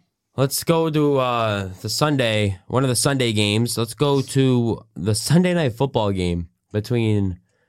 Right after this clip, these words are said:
the Miami Dolphins and the New England Patriots. And the Patriots almost pulled off a comeback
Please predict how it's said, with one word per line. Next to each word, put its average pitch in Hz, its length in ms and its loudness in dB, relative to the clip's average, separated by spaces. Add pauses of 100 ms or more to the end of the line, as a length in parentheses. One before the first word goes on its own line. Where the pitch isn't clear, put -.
(220)
the 202 160 4
Miami 165 400 4
Dolphins 127 500 -2
and 117 80 -4
the 110 80 0
New 107 160 0
England 113 280 -2
Patriots. 107 500 -4
And 95 160 -4
the 92 100 -2
Patriots 131 500 -2
almost 117 320 -2
pulled 123 240 0
off 110 220 -4
a 95 80 0
comeback 101 600 -2